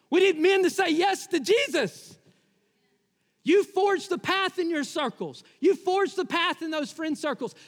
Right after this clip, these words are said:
Listen, don't let men compromise who God has called you to be.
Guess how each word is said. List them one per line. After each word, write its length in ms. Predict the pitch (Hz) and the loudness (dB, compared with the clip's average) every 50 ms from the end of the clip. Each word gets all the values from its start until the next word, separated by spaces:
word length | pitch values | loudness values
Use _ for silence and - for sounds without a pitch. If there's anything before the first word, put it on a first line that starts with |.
| - | -4
Listen, 380 | - 339 381 311 - 349 285 254 | -2 0 0 0 0 -4 -4 -2
don't 260 | 285 330 403 403 320 | 0 0 0 0 0
let 260 | 339 403 403 349 254 | 0 -2 -2 -2 -4
men 560 | 247 262 302 370 415 440 415 370 330 302 285 - - - _ - | -6 -4 0 2 2 2 2 2 0 -2 -4 -6 -10 -16 _ -4
compromise 640 | - 349 392 - - 381 370 349 330 311 294 240 - - - - _ | -2 -2 -2 -2 -2 -2 -2 -2 -2 -2 -2 -4 -6 -10 -20 -4 _
who 200 | - 381 392 381 | 2 4 4 4
God 220 | 339 370 370 370 349 | 2 0 0 0 -2
has 140 | 302 - | -4 -4
called 320 | - 330 370 494 508 262 240 | -4 -2 -2 0 -2 -2 -2
you 80 | 330 | -2
to 80 | 320 294 | -2 0
be. 340 | 285 392 403 359 285 - | 2 2 2 2 2 0